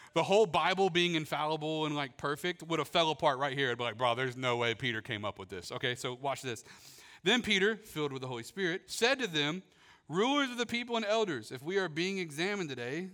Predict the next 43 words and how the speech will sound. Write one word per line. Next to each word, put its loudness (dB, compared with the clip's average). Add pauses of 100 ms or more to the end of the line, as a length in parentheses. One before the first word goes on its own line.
(100)
s-, -14
uh, -2
concerning -2
a -4
good -2
deed -6
done -4
to -10
a -8
crippled -8
man, -8 (480)
by 2
what 0
means -2
this -2
man -2
has -4
been -4
healed, -4 (320)
let 2
it -2
be -4
known 0
to -4
all -2
of -6
you -8 (460)
and -2
to -2
all 4
the -6
people -4
of -4
Israel -6
that -6
by 2
the -4
name -4
of -8
Jesus -4
Christ -8
of -16
Nazareth, -6